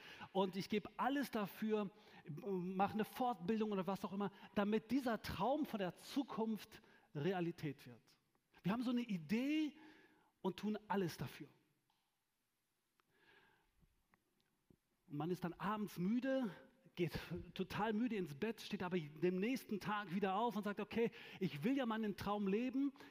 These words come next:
Und wieder gibt man Gas. Und so geht es Tag für Tag in unserem Leben,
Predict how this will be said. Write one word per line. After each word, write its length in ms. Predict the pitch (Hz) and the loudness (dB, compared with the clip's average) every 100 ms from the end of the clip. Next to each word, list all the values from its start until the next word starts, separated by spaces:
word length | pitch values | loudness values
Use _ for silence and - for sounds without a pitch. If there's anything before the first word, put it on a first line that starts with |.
| - - - - | -20 -20 -20 0
Und 300 | 165 165 147 | 0 0 2
wieder 180 | 247 | 4
gibt 180 | 208 - 185 | 2 0 0
man 120 | 165 | 2
Gas. 460 | 170 170 190 - - - - - | 2 0 -2 -6 -18 -20 -14 -2
Und 180 | 170 | 2
so 120 | 170 180 | 2 2
geht 120 | 190 | 0
es 200 | 175 - | -2 -2
Tag 340 | 202 220 240 | -4 -2 -4
für 140 | - 185 | -6 -4
Tag 320 | 180 175 170 | -2 -2 -2
in 40 | |
unserem 280 | 180 170 156 | -2 0 2
Leben, 280 | 165 185 | 2 2